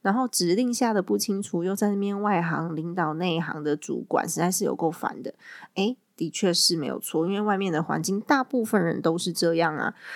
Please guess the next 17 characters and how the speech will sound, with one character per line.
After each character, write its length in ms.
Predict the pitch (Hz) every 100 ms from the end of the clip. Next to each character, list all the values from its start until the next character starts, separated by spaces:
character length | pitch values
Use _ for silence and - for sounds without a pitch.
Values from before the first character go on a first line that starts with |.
| -
这 140 | 349
时 160 | 330 233
候 160 | 240
我 100 | 254
们 160 | 180 180
应 120 | 202
该 180 | 226 220
把 340 | - - -
目 240 | - 220 202
标 280 | 196 190 185
放 180 | 185
在 140 | 180 175
自 160 | -
己 80 | 175
的 160 | - -
身 260 | - -
上， 300 | - - -